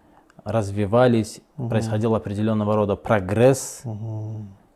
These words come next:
Speaker 1: э, их жизнь становилась лучше, безопаснее, страха
Speaker 2: Мгм.
Speaker 1: меньше. И они погрузились в самих себя. Они стали расслабляться и погружаться в мирскую жизнь.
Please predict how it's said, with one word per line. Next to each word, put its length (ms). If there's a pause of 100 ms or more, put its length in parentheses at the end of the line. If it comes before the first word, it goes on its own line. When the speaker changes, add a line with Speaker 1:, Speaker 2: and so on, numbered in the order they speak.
(400)
Speaker 1:
э, 400
их 320
жизнь 300
становилась 720
лучше, 500 (540)
безопаснее, 960
страха 480
Speaker 2:
Мгм. 80
Speaker 1:
меньше. 600 (680)
И 80
они 420 (240)
погрузились 720
в 40
самих 380
себя. 440 (1300)
Они 460 (160)
стали 420
расслабляться 920
и 80
погружаться 680
в 60
мирскую 560
жизнь. 440